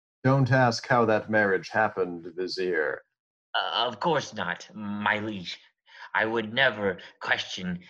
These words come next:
Speaker 2: uh, your, your greatness. Uh,
Speaker 1: Of course you wouldn't. Thank you, my little subservient sycophant.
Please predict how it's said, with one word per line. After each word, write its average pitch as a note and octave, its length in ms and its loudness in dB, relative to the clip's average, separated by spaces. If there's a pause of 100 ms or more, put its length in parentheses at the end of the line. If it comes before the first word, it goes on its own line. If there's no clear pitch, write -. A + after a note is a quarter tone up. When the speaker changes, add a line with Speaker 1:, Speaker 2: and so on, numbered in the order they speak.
(200)
Speaker 2:
uh, F#2 440 -4
your, G2+ 300 -6
your G#2+ 180 4
greatness. G2 680 -2 (340)
Uh, F#2+ 180 2 (200)
Speaker 1:
Of A2+ 200 0
course C3+ 500 0
you A2+ 160 0
wouldn't. G2 440 -4
Thank A#2+ 440 -2
you, G2 320 -4
my F#2 200 0
little F#2+ 420 -2
subservient F#2+ 960 -2
sycophant. F2+ 1120 0